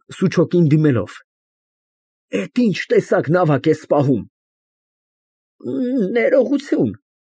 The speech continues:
կմկմաց ծերունին։ «Դու էլ պակասը չես»։ Շարունակեց որսկանս գլուխը Վլադիմիրի կողմը դարձնելով։ «Աչքերդ որտե՞ղ էին, ինչու ջուրը դուրս չացիր, դու, դու,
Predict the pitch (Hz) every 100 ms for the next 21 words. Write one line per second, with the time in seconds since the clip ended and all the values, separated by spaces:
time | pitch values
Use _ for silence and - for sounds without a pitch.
0 | _ _ - 175 151 160 120 123 - -
1 | 135 120 95 - - _ _ _ _ _
2 | _ _ _ _ _ _ 82 92 220 214
3 | 156 165 151 151 - 135 - 123 - -
4 | - _ _ _ _ _ _ _ - 165
5 | 160 185 170 185 180 123 151 - 190 185
6 | 185 - _ 147 190 190 156 143 147 127
7 | 143 139 156 160 131 135 123 123 - 123
8 | 110 65 - - _ _ _ _ _ _
9 | _ _ _ - 131 - - 190 139 151
10 | 180 226 175 156 110 87 - _ _ _
11 | - 226 214 - 185 151 190 151 120 196
12 | 151 - - 160 - 170 113 - _ _
13 | _ _ _ - 120 240 226 127 226 294